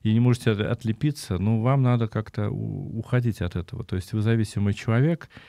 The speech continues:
и вам нужно, чтобы... Ну, вас лечить надо самодостаточностью в этом, в этом плане, чтобы вы перестали зависеть. Вот понимаете, вот есть люди, которые,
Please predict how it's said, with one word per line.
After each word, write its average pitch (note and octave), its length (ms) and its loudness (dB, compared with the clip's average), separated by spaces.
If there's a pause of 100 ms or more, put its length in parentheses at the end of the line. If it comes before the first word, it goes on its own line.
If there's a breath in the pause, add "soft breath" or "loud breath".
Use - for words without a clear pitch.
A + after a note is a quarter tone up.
(420 loud breath)
и G#2+ 560 2
вам G#2 440 2
нужно, A#2+ 400 4
чтобы... G#2 680 0 (240 loud breath)
Ну, G#2+ 240 -2 (480 soft breath)
вас B2+ 320 0
лечить B2+ 320 4
надо A#2+ 160 6
самодостаточностью A#2 1000 0
в F2 40 -4
этом, F#2 240 -4
в F#2 40 -4
этом F#2 240 -4
плане, F#2 280 -6
чтобы F#2+ 260 -10
вы C#3 120 0
перестали G#2 440 -2
зависеть. G2 540 -2
Вот - 100 -10
понимаете, C#3+ 380 -2
вот G#2 180 -6
есть A#2+ 200 -4
люди, D3 200 0
которые, A2 420 -2